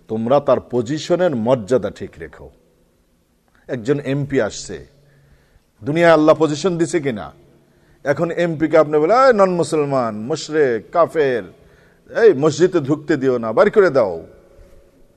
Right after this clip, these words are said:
তাহলে এটা মুসলমানের আখলাক হলো? তার মর্যাদা দুনিয়ায় আল্লাহ পাক দিয়ে দিয়েছেন, তোমরা মর্যাদা ঠিক রেখে তার সঙ্গে আচরণ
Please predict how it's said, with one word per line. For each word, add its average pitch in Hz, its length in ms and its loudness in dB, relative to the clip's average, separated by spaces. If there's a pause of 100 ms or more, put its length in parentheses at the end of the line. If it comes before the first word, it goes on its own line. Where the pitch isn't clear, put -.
(600)
তাহলে 107 280 -4
এটা 110 100 -4
মুসলমানের 110 600 -6
আখলাক 113 420 -4
হলো? 131 280 -8 (1300)
তার 123 160 0
মর্যাদা 143 720 4
দুনিয়ায় 156 440 2
আল্লাহ 175 280 4
পাক 147 200 4
দিয়ে 127 260 0
দিয়েছেন, 113 400 -6 (220)
তোমরা 120 220 -4
মর্যাদা 113 520 -2
ঠিক 123 320 -10
রেখে 117 240 -8
তার 175 160 -6
সঙ্গে 117 320 -14
আচরণ 82 400 -16